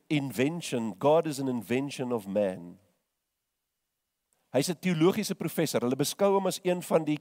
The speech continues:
kenners van die Ou Testament. En hy maak so 'n stelling.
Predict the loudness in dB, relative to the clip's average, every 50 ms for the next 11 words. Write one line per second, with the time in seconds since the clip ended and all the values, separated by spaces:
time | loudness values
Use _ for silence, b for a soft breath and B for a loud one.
0 | -4 _ 0 2 4 4 4 2 2 0 -8 -12 -12 -16 b b b b b b
1 | b b 2 2 2 4 2 0 0 0 0 0 -4 -4 -4 -4 -2 0 0 0
2 | -2 -4 -12 -18 _ _ _ _ _ _ _ _ _ _ _ _ _ _ _ _
3 | _ _ _ _ _ _ _ _ _ _ _ _ _ _ _ _ _ _ _ _
4 | _ _ _ _ _ _ 0 2 4 8 10 10 8 8 6 2 0 0 0 4
5 | 6 6 6 6 4 2 -2 -8